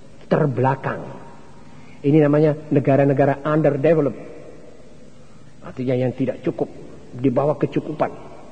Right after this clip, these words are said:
Kita diajak begitu. Sekarang kita dipaksa untuk memakai pakaiannya. Ma'asyiral muslimin, akhirnya ada pertanyaan lagi yang bunyinya kalimat bismillah,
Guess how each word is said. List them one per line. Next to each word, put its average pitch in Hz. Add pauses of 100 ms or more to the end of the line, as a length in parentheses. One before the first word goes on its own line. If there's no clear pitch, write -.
(340)
Kita 190
diajak 135
begitu. 98 (160)
Sekarang 180
kita 156
dipaksa 123
untuk 113
memakai 117
pakaiannya. 65 (1800)
Ma'asyiral 196
muslimin, 190 (640)
akhirnya 220
ada 196
pertanyaan 190
lagi 185
yang 180
bunyinya 170 (1800)
kalimat 175
bismillah, 147